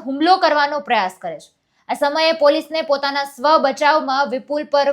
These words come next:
ગોળી ચલાવવી પડે છે અને આ જ ફાયરિંગની ઘટનામાં, એન્કાઉન્ટરની ઘટનામાં વિપુલ ઉર્ફે નીલ પરમારનું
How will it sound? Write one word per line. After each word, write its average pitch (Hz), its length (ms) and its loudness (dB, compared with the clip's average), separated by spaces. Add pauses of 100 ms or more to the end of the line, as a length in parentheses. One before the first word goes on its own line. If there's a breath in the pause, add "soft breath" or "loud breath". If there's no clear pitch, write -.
ગોળી 247 300 -2
ચલાવવી 269 360 0
પડે 269 240 -4
છે 349 80 -12
અને 320 100 -6
આ 262 140 0
જ - 140 -18
ફાયરિંગની 254 420 -2
ઘટનામાં, 277 540 -4
એન્કાઉન્ટરની 226 680 -6
ઘટનામાં 226 520 -6 (380 soft breath)
વિપુલ 277 360 -2 (200)
ઉર્ફે 285 320 0
નીલ 254 200 -6 (120)
પરમારનું 240 500 -4